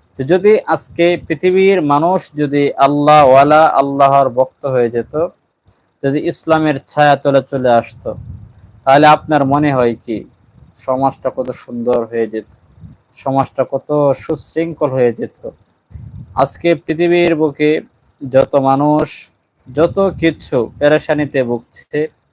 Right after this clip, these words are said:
আজকে মানুষ যে মুসিবতের মধ্যে পড়ছে, মানুষ যে হয়রানি পেরেশানির ভিতরে আপতিত হচ্ছে, এর একমাত্র কারণ হচ্ছে আজকে মানুষের ভিতরে শান্তি নেই।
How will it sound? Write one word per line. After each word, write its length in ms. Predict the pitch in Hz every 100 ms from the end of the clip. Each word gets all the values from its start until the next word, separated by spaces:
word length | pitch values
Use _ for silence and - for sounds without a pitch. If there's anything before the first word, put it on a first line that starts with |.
| _ _ _ _
আজকে 400 | 147 143 - 170
মানুষ 500 | 156 165 180 165 -
যে 100 | 147
মুসিবতের 640 | 139 139 160 151 - 143
মধ্যে 300 | 135 127 131
পড়ছে, 600 | 127 131 - - 151 160 - _ _ _ _
মানুষ 280 | 139 147 147
যে 140 | 143 143
হয়রানি 640 | 123 139 143 147 139 135
পেরেশানির 600 | 120 135 135 147 143 135
ভিতরে 460 | 127 131 135 127 120
আপতিত 540 | - 131 143 - 131
হচ্ছে, 580 | 165 127 127 - - 156 - _ _ _ _ _ _ _ - _ - - _ _ _ 123
এর 140 | 120
একমাত্র 420 | 127 - 123 -
কারণ 320 | 113 117 123 123
হচ্ছে 540 | 120 107 - 117 107 - _ _ _ _ _ _ _ _ _ _ _ _ _ _ _ -
আজকে 220 | - 131
মানুষের 380 | 131 143 - 135
ভিতরে 280 | 131 123
শান্তি 640 | 123 - 113 104 _ - 110
নেই। 220 | 104